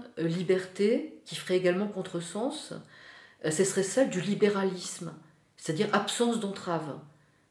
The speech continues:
euh, c'est-à-dire produisez, euh, enrichissez-vous, euh,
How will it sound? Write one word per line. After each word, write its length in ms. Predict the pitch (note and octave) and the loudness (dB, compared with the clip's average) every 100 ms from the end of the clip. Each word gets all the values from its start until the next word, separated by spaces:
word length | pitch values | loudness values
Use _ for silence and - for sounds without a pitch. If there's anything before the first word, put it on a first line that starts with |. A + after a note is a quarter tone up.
| _ | _
euh, 120 | C#3+ C#3 | -6 -4
c'est-à-dire 600 | D#3 D#3 D3+ E3+ A3 A3 | -4 -4 -2 0 0 -2
produisez, 1000 | E3+ E3 D#3 D#3+ D3+ D#3+ F#3 G3+ G#3 | 0 0 0 -4 0 4 6 4 2
euh, 180 | E3 D3+ D3 - - - | 0 0 -6 -12 -20 -4
enrichissez-vous, 1200 | F3+ E3+ F#3 - F#3 E3+ E3+ D#3+ D#3 F#3 G3+ G#3+ | 0 4 4 4 0 0 2 2 0 0 2 2
euh, 120 | F3+ | 2